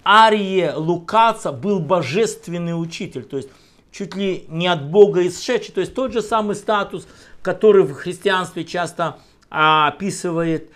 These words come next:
э, Иешуа. Есть определённая группа, не все, любавические хасиды, которые подобным образом относятся к личности Менахема Шнейрсона, говоря "божественный". То есть,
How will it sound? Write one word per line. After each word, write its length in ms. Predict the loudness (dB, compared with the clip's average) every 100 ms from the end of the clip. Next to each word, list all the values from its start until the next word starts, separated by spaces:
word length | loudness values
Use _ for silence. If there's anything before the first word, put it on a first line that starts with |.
| _ _
э, 440 | -4 0 2 2 0
Иешуа. 680 | -2 -4 -4 -2 -2 -2 -4 -16 _ _ _ _ -18 -14 -12 -14 -12
Есть 400 | -4 0 0 -2
определённая 800 | -4 -2 2 2 4 4 2 -2
группа, 320 | -2 -4 -2
не 200 | 0 -2
все, 480 | -2 -6 0 0 0 _ _ _ -4
любавические 800 | 0 2 2 0 -6 -4 -2 0
хасиды, 480 | -2 -4 -6 -6 -4
которые 480 | -4 0 4 4
подобным 720 | 2 -2 -2 2 2 2 -4 -2
образом 680 | 6 6 8 6 4 -2 -8 -14 _ _ -4
относятся 760 | -4 0 0 0 -2 -4 -6 -12 _ _ _ _ -20 -6
к 60 |
личности 480 | -4 -4 -6 -8 -6
Менахема 560 | -4 -4 -6 -8 -10 -10
Шнейрсона, 640 | -10 -10 -8 -6 -6 -4
говоря 520 | -2 -2 0 0 -2 -8 -20 _
"божественный". 1200 | -2 0 0 2 4 2 -4 -8 -8 -10 -16 -20 _ _ _ _ _ _ 2
То 180 | 4 4
есть, 400 | 2 -2 -12